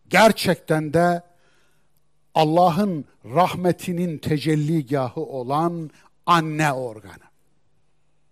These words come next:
Anlatabiliyor muyum? Neden böyle bir isim alır? Allah kart vizitine yazar.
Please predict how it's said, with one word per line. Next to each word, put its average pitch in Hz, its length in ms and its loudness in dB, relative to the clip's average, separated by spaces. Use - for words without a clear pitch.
Anlatabiliyor 139 680 -4
muyum? 170 160 -20
Neden 220 560 8
böyle 165 380 4
bir 160 100 2
isim 151 380 -4
alır? 135 320 -4
Allah 147 260 2
kart - 400 -10
vizitine 104 420 -12
yazar. 101 440 -18